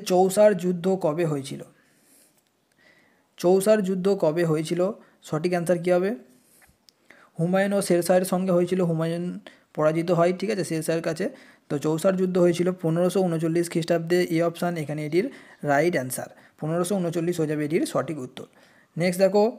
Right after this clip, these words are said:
বাইশ নম্বর প্রশ্ন, ভারতীয় সংবিধান অনুসারে জীবন ও ব্যক্তিগত স্বাধীনতার অধিকার রক্ষিত আছে কোন ধারায়? তো এটি রাইট অ্যান্সার কী হবে? জীবন ও ব্যক্তিগত স্বাধীনতার অধিকার সংবিধান অনুসারে রক্ষিত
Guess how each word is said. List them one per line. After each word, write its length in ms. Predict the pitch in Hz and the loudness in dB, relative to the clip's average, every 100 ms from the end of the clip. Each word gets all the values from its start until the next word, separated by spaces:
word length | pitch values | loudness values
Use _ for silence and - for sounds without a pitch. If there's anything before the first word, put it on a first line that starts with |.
| 214 156 | -8 -4
বাইশ 180 | 143 160 180 | -2 -2 -2
নম্বর 200 | 185 190 | 0 0
প্রশ্ন, 180 | 185 170 202 254 - - _ _ _ | -2 -2 -4 -6 -14 -20 _ _ _
ভারতীয় 460 | 147 131 160 202 226 220 | -6 0 0 2 0 0
সংবিধান 380 | 175 180 180 196 190 | -2 -2 0 0 0
অনুসারে 280 | 190 190 190 180 156 | 0 2 2 2 0
জীবন 240 | 175 220 220 | -2 0 0
ও 20 | 170 | -2
ব্যক্তিগত 360 | 165 196 196 202 - | -4 -4 -4 -2 -2
স্বাধীনতার 460 | 151 180 202 214 196 | 0 0 0 0 0
অধিকার 240 | 175 180 165 | 0 -2 0
রক্ষিত 280 | 160 165 185 185 175 | -2 -4 0 2 2
আছে 160 | 180 262 - _ _ - _ | 2 -4 -8 _ _ -20 _
কোন 140 | 185 202 170 | -2 0 0
ধারায়? 260 | 135 117 - - _ _ _ _ _ _ _ _ - - _ _ _ _ _ _ _ | 0 -4 -10 -20 _ _ _ _ _ _ _ _ -20 -20 _ _ _ _ _ _ _
তো 40 | 156 | -2
এটি 100 | 185 | 2
রাইট 120 | 185 190 | 2 2
অ্যান্সার 200 | 190 196 | 2 2
কী 60 | 190 | 2
হবে? 140 | 190 202 254 - _ _ _ _ _ _ _ _ 262 _ _ _ _ _ _ _ _ - 156 | 4 2 -2 -10 _ _ _ _ _ _ _ _ _ _ _ _ _ _ _ _ _ -14 -6
জীবন 240 | 175 180 208 | -2 0 0
ও 20 | 202 | 2
ব্যক্তিগত 340 | 185 196 190 190 185 | -2 -2 -2 0 0
স্বাধীনতার 400 | 165 180 180 185 | 0 0 2 2
অধিকার 280 | 165 175 185 196 175 | 2 2 2 0 -2
সংবিধান 320 | 165 175 185 | -2 -2 -2
অনুসারে 220 | 180 180 180 | 0 0 0
রক্ষিত 240 | 170 175 | -2 -2